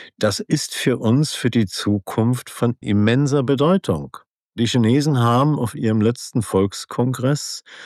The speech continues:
eine Formulierung verabschiedet:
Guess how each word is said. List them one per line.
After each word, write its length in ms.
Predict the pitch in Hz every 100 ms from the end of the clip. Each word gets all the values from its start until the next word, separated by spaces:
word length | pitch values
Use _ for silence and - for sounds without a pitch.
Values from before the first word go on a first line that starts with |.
| - - - - _ _
eine 300 | - 107 113
Formulierung 1200 | - 117 123 113 95 101 123 135 131 143 143 143 - - _ _ _ _ _
verabschiedet: 1000 | - 123 117 - 135 135 143 139 - -